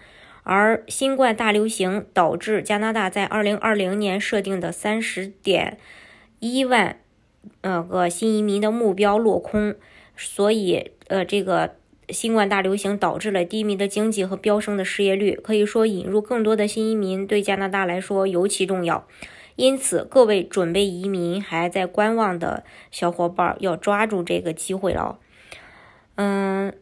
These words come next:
如果说你满足不了B C省的评分要求，又想到这个大西洋这四个省份去定居，那么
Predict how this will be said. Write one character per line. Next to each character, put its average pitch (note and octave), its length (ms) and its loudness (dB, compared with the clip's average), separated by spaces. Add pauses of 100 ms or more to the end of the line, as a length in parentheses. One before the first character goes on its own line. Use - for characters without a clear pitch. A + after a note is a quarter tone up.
(100)
如 B3+ 300 2
果 A#3 220 8
说 B3 300 6
你 G3 520 0
满 F3+ 240 2
足 G#3+ 160 -2
不 A#3 140 -4
了 A3+ 200 4
B B3 220 -4
C C4+ 240 0
省 F3+ 240 -4
的 F3 240 -2
评 G3+ 300 -6
分 A#3 160 -2
要 A#3 180 2
求， F3+ 460 2
又 A#3 180 2
想 F#3+ 380 -2 (260)
到 F#3+ 400 4
这 G3 180 -2
个 F3+ 120 0
大 G3+ 180 2
西 G#3 200 -4
洋 G#3+ 300 2 (140)
这 A3+ 160 2
四 A3+ 160 -2
个 G#3 140 0
省 F3 160 -4
份 G3 120 -2
去 G3+ 160 -6
定 G#3 240 -2
居， G#3 420 -4
那 G#3+ 100 -2
么 F#3 220 -2